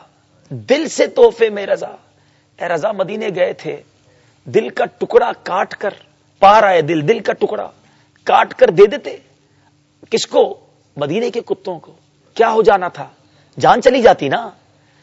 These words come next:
لیکن کیا مدینے کے کتوں سے تمہیں اپنی جان اتنی پیاری ہے؟ واہ واہ۔ اب یہ دیکھیں انداز۔ اور یہاں ایک اور بڑی خوبصورت بات، آ، اشفاق بھائی اس پر مزید کچھ مدنی پھول دیں، ماشاءاللہ یہ سلسلے کرتے رہے۔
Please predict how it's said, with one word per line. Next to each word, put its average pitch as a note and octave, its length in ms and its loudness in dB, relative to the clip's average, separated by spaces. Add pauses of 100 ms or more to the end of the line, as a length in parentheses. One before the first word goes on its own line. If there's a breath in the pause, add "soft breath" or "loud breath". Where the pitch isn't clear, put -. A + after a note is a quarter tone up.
(140)
لیکن G3 240 -10
کیا G#3 200 0
مدینے F#3 460 -4
کے B3 140 -2
کتوں - 360 -2
سے A#3+ 120 -2
تمہیں A#3 240 -4
اپنی B3+ 200 -8
جان F#3 260 2
اتنی A#3 220 0
پیاری C#4 380 0
ہے؟ C4+ 160 -8
واہ D3+ 200 6
واہ۔ D#3 240 2 (680)
اب D3 180 -6
یہ B3 140 0
دیکھیں F#3 300 2
انداز۔ C3 380 -4
اور E3 100 -2
یہاں E3 240 2
ایک G#3+ 160 -2
اور C4+ 100 2
بڑی B3 180 4
خوبصورت G3 380 0
بات، F#3 240 6 (460 soft breath)
آ، E3+ 100 0
اشفاق E3+ 520 0
بھائی F#3+ 120 0
اس - 80 -2
پر G3 80 0
مزید D#3+ 280 0
کچھ G3 140 -4
مدنی F#3 240 -2
پھول D#3 240 -4
دیں، F3+ 100 -4 (280)
ماشاءاللہ D#3+ 400 -4
یہ E3 60 0
سلسلے D#3 360 -4
کرتے D#3+ 280 2
رہے۔ - 140 -2